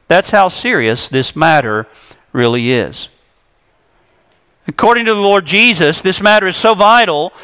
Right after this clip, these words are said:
that it would bet-, be better to interrupt your worship and even to keep God waiting than to go on any longer in such a condition. You must go and ask forgiveness and make things right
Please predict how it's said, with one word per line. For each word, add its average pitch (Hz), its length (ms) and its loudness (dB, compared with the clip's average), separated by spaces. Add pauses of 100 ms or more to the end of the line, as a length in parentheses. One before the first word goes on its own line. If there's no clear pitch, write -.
(200)
that 196 180 4
it 185 60 -2
would 170 160 -6
bet-, 214 380 2
be 170 80 -2
better 208 360 2
to 175 140 -4
interrupt 233 540 2
your 190 120 -4
worship 156 520 0 (420)
and 175 140 4
even 302 200 2
to 285 60 2
keep 277 300 -2
God 269 280 4
waiting 233 600 -2 (1120)
than 185 160 0
to 170 60 2
go 220 220 4
on 196 380 2
any 220 260 0
longer 220 380 2
in 170 80 -8
such 190 240 0
a 190 60 -10
condition. 175 420 -2
You 165 80 -2
must - 220 -2
go 220 400 4 (260)
and 214 140 2
ask 226 200 2
forgiveness 247 600 -2 (200)
and 196 140 0
make 208 240 0
things 220 300 0
right 185 340 4